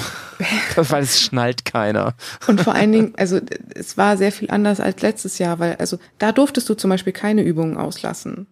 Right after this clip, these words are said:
Speaker 2: Da konntest du nicht bei
Speaker 1: Ja.
Speaker 2: einem irgendwie sagen, "Das
Speaker 1: Das
Speaker 2: mach
Speaker 1: war ja
Speaker 2: ich
Speaker 1: die
Speaker 2: jetzt nicht."
Speaker 1: Corona-Edition auch, meine ich, ne?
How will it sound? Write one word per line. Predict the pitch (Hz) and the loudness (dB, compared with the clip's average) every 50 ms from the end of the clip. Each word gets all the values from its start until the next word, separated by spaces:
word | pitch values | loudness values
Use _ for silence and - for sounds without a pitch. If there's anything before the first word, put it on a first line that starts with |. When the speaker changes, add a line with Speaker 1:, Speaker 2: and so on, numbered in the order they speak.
| _ _ - | _ _ -10
Speaker 2:
Da | - 175 | -10 -6
konntest | - - 277 277 196 - - | 0 4 4 4 4 2 2
du | 175 | 0
nicht | 175 175 - | 0 0 0
bei | - - 202 | -2 -2 0
Speaker 1:
Ja. | - | 0
Speaker 2:
einem | 156 156 151 - | 0 -2 0 0
irgendwie | - 170 165 165 - 165 | 0 0 0 0 -4 -4
sagen, | 160 151 156 151 151 | -4 -4 -4 -4 -4
"Das | - - | -2 -2
Speaker 1:
Das | 117 - | 0 2
Speaker 2:
mach | - | 2
Speaker 1:
war | 123 | 2
ja | 123 | 2
Speaker 2:
ich | 117 | 2
Speaker 1:
die | 117 117 | 2 2
Speaker 2:
jetzt | - | 4
nicht." | 262 269 117 107 | 4 4 4 4
Speaker 1:
Corona-Edition | 113 120 131 120 98 - - 95 101 107 101 - - - | 4 4 4 4 4 2 0 0 0 0 0 0 -4 -4
auch, | - 69 92 101 - | -4 -4 -4 -4 -6
meine | 107 104 104 104 101 | -6 -6 -6 -8 -10
ich, | 101 - - | -12 -12 -10
ne? | 113 113 127 135 131 | -10 -10 -10 -10 -12